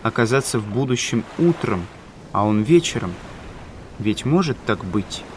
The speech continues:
Лидочка, щурясь, она была немного близорука, но стеснялась этого и от всех скрывала свой порог, даже от мамы, разглядывала такую маленькую и тонкую речку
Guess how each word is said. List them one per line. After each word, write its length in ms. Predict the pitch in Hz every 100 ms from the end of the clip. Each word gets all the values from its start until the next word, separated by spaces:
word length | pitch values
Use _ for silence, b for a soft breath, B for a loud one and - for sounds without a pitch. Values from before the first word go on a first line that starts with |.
| - - - - - -
Лидочка, 600 | 107 117 110 - 117 107 - B B B -
щурясь, 580 | - - 170 165 120 -
она 160 | 104
была 200 | 104 110
немного 320 | 107 107 110 101
близорука, 600 | 104 104 123 156 120 107 B B -
но 120 | 120
стеснялась 680 | - 113 - 147 156 127 131
этого 260 | 117 117
и 140 | - 123
от 120 | 117
всех 320 | - - 131
скрывала 460 | - - 123 123 110
свой 240 | - 123
порог, 360 | 120 120 135 98
даже 200 | 107 110
от 120 | 107
мамы, 340 | 139 147 110 - B B B
разглядывала 760 | - 131 110 123 175 160 147 147
такую 560 | 143 - 160 160 147 123 - - - - - - - - - -
маленькую 800 | 165 226 202 175 160 156 139
и 20 | 131
тонкую 640 | - 190 175 160 151 143
речку 560 | 175 180 - - 107